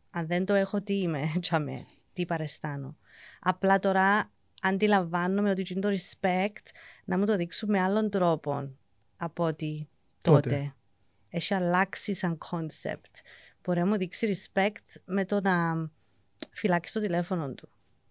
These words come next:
Speaker 2: Ναι.
Speaker 1: Πολύ respect τούτο το πράγμα.
Speaker 2: Ναι.
Speaker 1: Που παλιά θα το θεωρούσαμε
Speaker 2: Όχι, θα
Speaker 1: αυτονόητο.
Speaker 2: τσίδασκουμε, ναι.
Speaker 1: Δεν έχεις επιλογή. Τώρα να το κάνει τούτο το πράγμα και να μου πει,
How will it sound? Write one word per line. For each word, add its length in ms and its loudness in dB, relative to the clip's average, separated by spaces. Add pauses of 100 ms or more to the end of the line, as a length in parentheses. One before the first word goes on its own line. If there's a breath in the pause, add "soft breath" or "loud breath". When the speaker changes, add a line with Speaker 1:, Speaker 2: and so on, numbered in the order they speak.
(760)
Speaker 2:
Ναι. 100 -4
Speaker 1:
Πολύ 600 8
respect 680 -2 (260)
τούτο 220 -4
το 160 -2
πράγμα. 280 0 (160 loud breath)
Speaker 2:
Ναι. 220 4
Speaker 1:
Που 120 2
παλιά 340 6
θα 120 4
το 120 2
θεωρούσαμε 480 2 (920 soft breath)
Speaker 2:
Όχι, 140 12
θα 100 12
Speaker 1:
αυτονόητο. 180 10
Speaker 2:
τσίδασκουμε, 480 8
ναι. 60 4
Speaker 1:
Δεν 40 4
έχεις 200 2
επιλογή. 720 2
Τώρα 400 2
να 100 2
το 120 -2
κάνει 300 2
τούτο 140 -4
το 100 -2
πράγμα 400 0
και 140 -4
να 60 0
μου 60 -4
πει, 260 -4